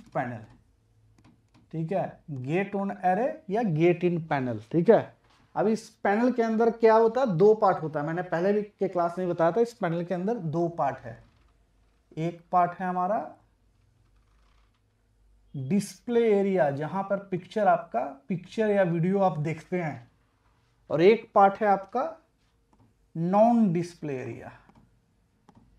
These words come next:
ठीक है, डिस्प्ले, डीए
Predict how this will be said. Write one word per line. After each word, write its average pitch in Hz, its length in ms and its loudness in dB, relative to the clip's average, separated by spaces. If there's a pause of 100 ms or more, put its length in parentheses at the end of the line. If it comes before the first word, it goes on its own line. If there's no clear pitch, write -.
(360)
ठीक 196 200 -2
है, 233 140 2 (2250)
डिस्प्ले, 190 640 2 (1300)
डीए 208 800 0